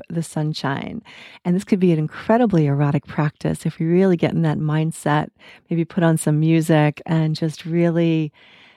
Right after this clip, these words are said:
think of, um, making love to the sun, really receiving the penetra-,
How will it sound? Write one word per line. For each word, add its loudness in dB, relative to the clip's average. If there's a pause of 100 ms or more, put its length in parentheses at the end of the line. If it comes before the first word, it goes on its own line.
(100)
think 0
of, 0
um, -2
making 2
love 2
to -4
the -2
sun, 0
really 2
receiving 0 (160)
the -2
penetra-, -4